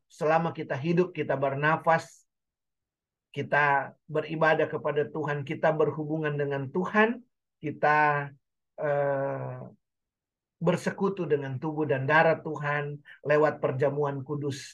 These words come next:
ini, lewat perjamuan Tuhan. Ada tubuh dan darah Tuhan. Yang saudara dan saya pegang bukan lagi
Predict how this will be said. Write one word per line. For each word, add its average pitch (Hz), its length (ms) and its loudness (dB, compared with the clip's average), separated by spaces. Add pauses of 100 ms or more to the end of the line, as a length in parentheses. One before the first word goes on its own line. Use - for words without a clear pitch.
ini, 127 240 -6
lewat 143 400 2
perjamuan 127 640 -4
Tuhan. 110 400 -6 (560)
Ada 131 480 0
tubuh 196 320 4
dan 143 240 2
darah 147 320 2
Tuhan. 120 320 -10 (480)
Yang 135 240 -2
saudara 156 320 4
dan 156 160 2
saya 156 240 2
pegang 165 400 0
bukan 151 320 -2
lagi 147 240 2